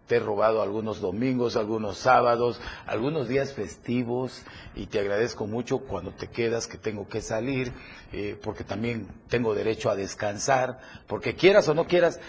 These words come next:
es, es bonito estar aquí. Pero el día de hoy,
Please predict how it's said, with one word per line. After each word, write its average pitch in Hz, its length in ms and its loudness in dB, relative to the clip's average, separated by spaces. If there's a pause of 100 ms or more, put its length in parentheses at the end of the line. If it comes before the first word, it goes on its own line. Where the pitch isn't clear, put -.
(180)
es, - 420 4
es 160 140 8
bonito 156 380 6
estar 135 180 6
aquí. 107 320 0 (240)
Pero 135 380 6
el 131 140 4
día 175 160 12
de 160 80 8
hoy, 165 220 8